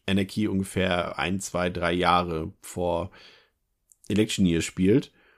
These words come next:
Und die Purge, das ist die fünfundzwanzigste Purge. Und das heißt ungefähr, dass die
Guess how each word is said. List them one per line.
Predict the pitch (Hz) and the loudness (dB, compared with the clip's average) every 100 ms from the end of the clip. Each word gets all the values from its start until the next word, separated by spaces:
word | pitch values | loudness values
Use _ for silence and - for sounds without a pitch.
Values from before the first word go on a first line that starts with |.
| _ _ - | _ _ -6
Und | 98 95 98 95 95 95 98 - - _ _ _ _ _ _ - | 0 2 4 4 2 2 -2 -6 -16 _ _ _ _ _ _ -10
die | 98 | -10
Purge, | - 107 131 - | 0 0 0 -2
das | 101 110 | -6 -6
ist | - | -8
die | 98 | -8
fünfundzwanzigste | - 120 117 - 104 135 151 - - | -2 0 0 2 0 0 -4 -4 -8
Purge. | - 147 170 190 - - - _ _ _ _ _ _ - | -2 0 2 0 -10 -16 -20 _ _ _ _ _ _ -4
Und | 107 107 101 | 0 2 2
das | 101 | 0
heißt | 104 104 - | 2 0 -2
ungefähr, | - 110 117 98 98 | -6 0 0 2 2
dass | 95 - | 2 0
die | - 98 98 | -4 -2 -2